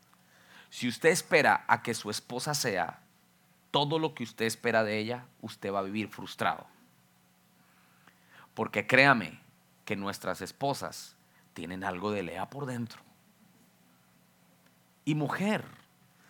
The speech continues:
si usted espera que su esposo sea todo lo que usted desea que él sea, ah, está más difícil todavía. Se va a frustrar. ¿Cómo puedo vivir?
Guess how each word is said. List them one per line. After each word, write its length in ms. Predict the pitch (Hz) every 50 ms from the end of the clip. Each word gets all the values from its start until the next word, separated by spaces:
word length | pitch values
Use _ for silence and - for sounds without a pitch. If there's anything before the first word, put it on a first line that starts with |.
| - - - -
si 240 | - - - 80 78
usted 240 | - - - 135 147
espera 640 | 165 - - - 175 185 180 127 95 - - - - _ _ _
que 120 | - - 107
su 140 | - - 98
esposo 560 | - - - _ - 120 139 - - 131 127
sea 320 | - - 127 107 92 - -
todo 600 | - 98 104 123 131 135 139 143 147 156 160 156 156
lo 140 | 151 147 147
que 80 | 131
usted 260 | 113 - - 110 107
desea 380 | 110 110 107 120 117 110 104 -
que 100 | - 113
él 80 | 107 107
sea, 300 | - - 120 117 120 - - - - - - - - _ _ _ _ _ _ _ _ -
ah, 80 | 110
está 180 | 110 - - 113
más 160 | 104 113 113
difícil 400 | 123 117 110 117 101 107 107 95
todavía. 460 | - 92 87 85 82 78 80 - - - - - - - - - - - - - - - - - - - - - - - - - - - - - - 208 - - - - - - - - - - - - - - - - - - - - - - - - -
Se 280 | - - - 135 120 107
va 140 | 107 107 101
a 60 | 101
frustrar. 1080 | - - 127 113 110 107 - - - - 120 127 123 127 123 113 110 - - - - - - - - - - - - - - - - - - - _
¿Cómo 520 | - 247 285 311 330 359 359 349 349 349
puedo 460 | 349 - 330 330 330 330 320 330 330 330
vivir? 1200 | 302 311 269 240 226 185 170 170 220 262 269 262 233 214 180 160 147 131 113 107 98 87 80